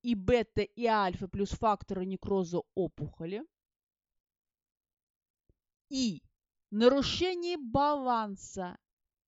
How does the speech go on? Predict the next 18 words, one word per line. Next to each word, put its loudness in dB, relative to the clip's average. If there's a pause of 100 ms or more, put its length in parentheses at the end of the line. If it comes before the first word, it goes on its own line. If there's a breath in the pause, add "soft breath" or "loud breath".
(440)
между 6 (180)
остеокластами -2
и -14
остеобластами. -16 (440)
Вот -2
оно. -14 (720)
Как -6
результат, -2 (1300)
пациент -4
теряет 0
костную -4
ткань, -6
она -4
не -2
восстанавливается, -4
не -2
идет 0 (100)
адекватная -2